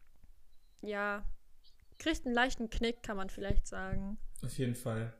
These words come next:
Speaker 2: ja. Ähm, ja, also, äh, vielleicht um das noch mal ein bisschen mehr, äh, einzubetten,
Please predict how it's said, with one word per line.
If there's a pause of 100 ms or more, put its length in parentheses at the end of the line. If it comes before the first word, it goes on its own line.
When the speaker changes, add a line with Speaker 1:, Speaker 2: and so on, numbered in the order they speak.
(120)
Speaker 2:
ja. (160)
Ähm, (1500)
ja,
also,
äh, (300)
vielleicht
um
das
noch
mal
ein
bisschen
mehr, (100)
äh,
einzubetten,